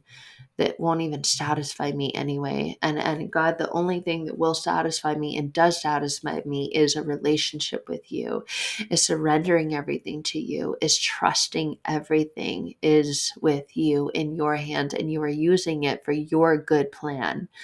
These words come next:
Whew. Okay, so back to <laughs> Bible verses about believing in yourself. Proverbs three, five through six,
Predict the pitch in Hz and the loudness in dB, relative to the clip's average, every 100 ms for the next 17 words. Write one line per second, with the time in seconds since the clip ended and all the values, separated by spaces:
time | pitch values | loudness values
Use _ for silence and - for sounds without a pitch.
0 | - - - - - 392 - - - 185 | -16 -16 -16 -10 8 10 10 2 -6 -2
1 | - - 175 175 175 - 165 131 - - | -2 0 0 4 4 2 -2 -2 -2 0
2 | 254 247 - - 285 247 214 - - 208 | 2 2 -2 -6 -6 -6 -10 -16 -2 6
3 | 208 196 190 175 170 165 165 156 165 165 | 8 8 6 4 4 0 0 0 0 0
4 | 160 151 143 151 - - - 180 175 170 | 0 -2 -4 -2 -2 -2 4 4 6 2
5 | - - 202 208 170 165 170 160 156 151 | 0 -4 2 4 4 2 0 0 -2 -2
6 | - 123 147 - - | -2 -2 -2 -6 -10